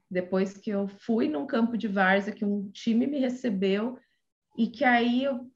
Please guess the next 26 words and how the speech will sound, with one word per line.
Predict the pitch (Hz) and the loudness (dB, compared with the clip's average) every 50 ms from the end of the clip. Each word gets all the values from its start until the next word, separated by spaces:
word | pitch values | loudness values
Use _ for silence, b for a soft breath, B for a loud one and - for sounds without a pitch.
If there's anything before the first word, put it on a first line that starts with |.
| _ | _
falei, | - 269 254 262 262 | -6 -2 0 2 2
"Nossa, | 254 254 262 262 277 302 311 - - - - 196 185 | 2 2 2 0 -2 -2 -4 -6 -8 -4 -2 -2 0
mas | 185 196 202 202 214 208 196 - | 0 0 0 0 -2 -4 -6 -6
isso | 220 220 - - - 247 | -8 -8 -8 -8 -10 -6
tem | - 262 240 247 | -4 -2 0 0
a | 254 247 | 0 0
ver | 214 214 233 240 254 | 0 -2 -2 -2 -2
com | 254 277 | -4 -2
a | 269 | 2
minha | 254 240 247 262 | 4 4 4 2
história", | 262 - - - - - 233 226 220 214 202 196 190 185 | 0 -4 -10 -6 -4 -2 0 0 0 0 0 0 0 0
né? | 185 196 202 208 | 0 0 0 0
E | 214 | 0
eu | 220 214 | 0 0
acho | 214 214 202 - - | -2 -2 -4 -6 -8
que | - 240 - - _ _ _ _ - | -10 -10 -10 -10 _ _ _ _ -6
o | - 226 233 247 262 262 | -2 -2 0 0 0 -2
futebol | 254 - 240 - - 196 185 196 196 196 196 | -2 -4 -6 -4 -4 -2 -2 0 2 2 0
de | 190 190 | 0 -4
várzea, | 185 - 190 202 220 233 247 240 214 202 185 185 190 180 180 b b b b b b b b b _ _ _ _ _ - | -4 -2 -2 0 0 2 0 0 0 -2 -4 -4 -6 -6 -8 b b b b b b b b b _ _ _ _ _ 0
o | 226 254 | 2 2
futebol | 247 254 - 233 190 - 196 190 190 190 190 185 | 2 2 0 -4 -4 -2 2 2 4 4 4 0
dos | - - - | -2 -8 -12
campos, | - - 196 196 214 226 233 226 208 190 - 185 185 - | -2 2 4 4 4 4 4 2 2 0 0 -2 -2 -4
de | - - - _ - | -6 -16 -18 _ 0
terra, | - 185 196 202 208 196 185 180 190 170 160 - - | 2 2 4 4 4 2 2 2 2 -2 -2 -6 -10